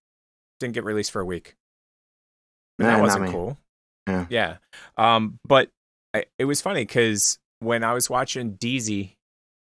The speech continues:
Speaker 1: uh, I Dream of
Speaker 2: Uh-huh.
Speaker 1: Deezy or Blending for X P.
Speaker 2: Yep.
Speaker 1: I forget her exact name. But anyway,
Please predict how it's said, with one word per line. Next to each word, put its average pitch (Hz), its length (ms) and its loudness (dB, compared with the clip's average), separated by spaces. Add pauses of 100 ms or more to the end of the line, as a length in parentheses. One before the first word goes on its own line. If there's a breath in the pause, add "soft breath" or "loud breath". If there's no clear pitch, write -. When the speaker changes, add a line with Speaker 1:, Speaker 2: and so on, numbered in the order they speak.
(220)
Speaker 1:
uh, 95 200 -2
I 107 140 -2
Dream 110 640 -8 (100)
of 95 720 -4 (180)
Speaker 2:
Uh-huh. 113 400 2 (600)
Speaker 1:
Deezy 95 420 -8
or 90 100 -8
Blending 104 440 -4
for 98 180 -4
X - 160 -6
P. 107 100 0
Speaker 2:
Yep. - 280 2
Speaker 1:
I 131 40 4
forget 147 360 -4
her 113 120 0
exact 107 260 -2
name. 113 140 -2
But 127 120 6
anyway, 110 220 4